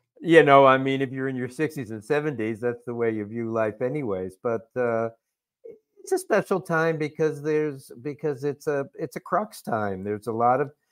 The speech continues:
change going on, and there's a lot of new things going on, and, and, and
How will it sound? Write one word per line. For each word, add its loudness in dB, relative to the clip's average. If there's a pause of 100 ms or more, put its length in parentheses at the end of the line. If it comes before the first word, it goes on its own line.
(200)
change -2
going 0
on, -2
and -4
there's -4
a -4
lot 4
of -2
new 0
things -6
going -4
on, -6
and, -6
and, -4 (380)
and -2